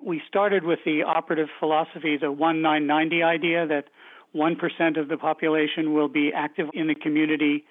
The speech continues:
nine percent will occasionally participate, and the vast majority will not. And the idea that we're getting upwards of forty percent of the community actually engaging is something that drives us.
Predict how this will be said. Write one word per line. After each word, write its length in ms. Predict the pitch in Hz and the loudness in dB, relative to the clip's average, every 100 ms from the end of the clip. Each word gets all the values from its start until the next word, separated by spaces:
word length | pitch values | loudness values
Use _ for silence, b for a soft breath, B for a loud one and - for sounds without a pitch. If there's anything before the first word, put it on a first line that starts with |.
| b b b | b b b
nine 300 | 139 151 160 | -2 0 0
percent 480 | 170 156 175 160 156 | -2 -4 0 0 0
will 320 | 156 147 156 | 0 0 -2
occasionally 640 | 156 - 180 170 170 160 | -6 -2 0 0 0 -2
participate, 680 | 156 160 - 160 160 165 160 | -2 -4 -4 -6 -4 -2 -2
and 180 | 151 156 | -2 -2
the 100 | 151 147 | -4 -2
vast 280 | 170 165 180 | 0 0 -2
majority 480 | 156 156 156 151 151 | -4 0 0 0 0
will 180 | 143 | -2
not. 380 | 143 147 156 196 B B B B B - | 0 0 2 0 B B B B B -6
And 100 | 156 | 0
the 80 | 160 | 2
idea 300 | 165 175 175 | 2 2 0
that 120 | 175 | -2
we're 120 | 156 | -2
getting 340 | 160 160 151 | 0 0 0
upwards 380 | 160 160 175 156 160 | -2 -2 -2 -2 -4
of 100 | 147 - | -8 -4
forty 280 | 175 160 156 | -2 0 0
percent 460 | - 151 165 151 | -4 -4 -2 -2
of 100 | 160 | -2
the 60 | 143 | -6
community 520 | 147 156 165 160 151 | -4 -2 0 0 -2
actually 580 | 151 151 151 165 151 151 | -2 -6 -6 -4 -2 -2
engaging 720 | 147 147 156 180 202 151 139 139 B B B B B | -6 -4 0 0 0 -2 -6 -10 B B B B B
is 100 | 156 | -4
something 240 | 185 170 165 | 0 2 2
that 120 | 156 | 2
drives 340 | - 175 185 160 | 2 2 2 0
us. 140 | 143 | -6